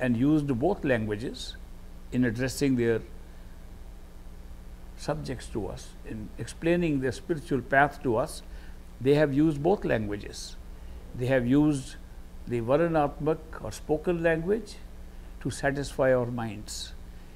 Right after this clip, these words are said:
and they have used the Dhunatmak language to satisfy our souls.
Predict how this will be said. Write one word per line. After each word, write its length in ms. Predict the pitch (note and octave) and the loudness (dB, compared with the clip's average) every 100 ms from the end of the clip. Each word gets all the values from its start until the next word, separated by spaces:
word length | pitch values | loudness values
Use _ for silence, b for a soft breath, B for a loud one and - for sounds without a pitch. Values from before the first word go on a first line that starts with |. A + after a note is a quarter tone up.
| B | B
and 180 | A2 A2+ | -6 -2
they 60 | A2+ | 2
have 200 | B2 A#2 | 4 4
used 260 | C3 C3 | 4 4
the 100 | B2+ | 2
Dhunatmak 680 | A2+ D#3 D#3 C3 - B2 A#2+ | 2 4 6 4 4 -4 -2
language 540 | A#2+ A2 B2+ G#3+ - - - - - - - - | -2 -2 -2 -2 -6 -12 -14 -14 -14 -14 -14 -6
to 80 | C3 | -4
satisfy 580 | - A#2+ B2 - A#2+ | -2 0 -2 2 2
our 180 | A#2 A2+ | 4 2
souls. 680 | A#2+ F#3 A3 - - - | 0 -2 -2 -4 -8 -10